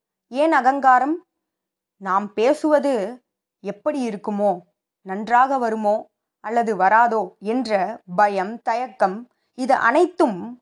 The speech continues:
அகங்காரத்திலிருந்து பிறந்தது. இது பெரிய மாணவர்களுக்கு இருக்கும். ஆதலால் அவர்களால்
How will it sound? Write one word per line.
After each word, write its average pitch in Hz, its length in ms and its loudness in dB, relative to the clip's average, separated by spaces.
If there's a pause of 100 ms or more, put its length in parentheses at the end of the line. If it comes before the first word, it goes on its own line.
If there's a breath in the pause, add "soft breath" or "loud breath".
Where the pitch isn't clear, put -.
(120)
அகங்காரத்திலிருந்து 226 1300 0
பிறந்தது. 208 500 -4 (680)
இது 311 240 0 (500)
பெரிய 349 300 -4
மாணவர்களுக்கு 220 1040 0
இருக்கும். 226 520 -4 (400)
ஆதலால் 226 480 2
அவர்களால் 262 800 4